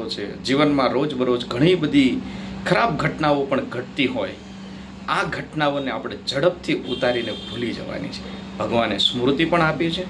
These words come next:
અને વિસ્મૃતિ પણ આપી છે. અને જે સારી બાબતો છે, મીઠાશ ફેલાવનારી બાબતો છે, એ બાબતોને આપણે યાદ રાખવાની છે,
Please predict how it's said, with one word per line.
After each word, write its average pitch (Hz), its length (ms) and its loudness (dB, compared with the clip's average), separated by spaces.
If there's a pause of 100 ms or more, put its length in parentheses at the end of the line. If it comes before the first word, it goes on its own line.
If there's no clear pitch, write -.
(380)
અને 117 140 2
વિસ્મૃતિ 120 500 0
પણ 110 180 2
આપી 101 320 -2
છે. - 180 -2 (720)
અને 123 140 6
જે 131 120 6
સારી 151 420 2
બાબતો 156 460 2
છે, 123 180 0
મીઠાશ 123 500 0
ફેલાવનારી 143 520 0
બાબતો 117 480 0
છે, 104 180 -2 (800)
એ 190 180 2
બાબતોને 123 600 2 (240)
આપણે 110 200 0
યાદ 131 400 2
રાખવાની 123 640 0
છે, 104 140 -6